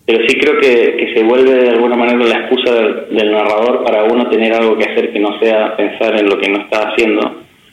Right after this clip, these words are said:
o no, no pensar en el hogar, o no pensar en todo lo que se, se pierde. Eh, pero por otro, la rata se va convirtiendo en algo que está ahí y que nunca es solo la rata, digamos. El, o sea, el hombre va proyectando todo lo que, lo que él cree que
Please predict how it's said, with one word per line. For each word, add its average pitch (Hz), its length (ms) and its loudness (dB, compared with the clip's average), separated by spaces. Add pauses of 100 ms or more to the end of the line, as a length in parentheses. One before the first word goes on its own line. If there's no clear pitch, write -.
(300)
o 104 80 0
no, 101 240 -2
no 107 160 -2
pensar 107 360 -2
en 101 80 -2
el 95 160 -2
hogar, 113 400 0
o - 20 -2
no 104 100 -2
pensar 107 400 -4
en 98 140 -2
todo 110 200 0
lo 117 120 0
que - 180 -4
se, - 300 -16
se - 140 -4
pierde. 107 480 -2 (680)
Eh, 101 840 -2
pero 110 260 0
por 113 140 2
otro, 123 180 0
la 120 80 0
rata 117 300 -2
se 117 80 2
va 117 140 0
convirtiendo 113 460 0
en 113 80 2
algo 113 320 2
que 120 120 -4
está - 160 -4
ahí 120 580 2
y 110 100 -2
que 110 120 0
nunca 123 260 0
es - 140 -4
solo 120 160 2
la 107 80 0
rata, 120 280 0
digamos. 110 360 -2
El, 107 140 -6
o - 140 -16
sea, 110 120 0
el 110 60 2
hombre 113 200 2
va 113 180 0
proyectando 113 460 0
todo 113 220 2
lo 113 120 0
que, - 400 -4 (640)
lo 104 140 -2
que 113 80 -2
él 110 200 -2
cree 113 280 0
que 104 500 -2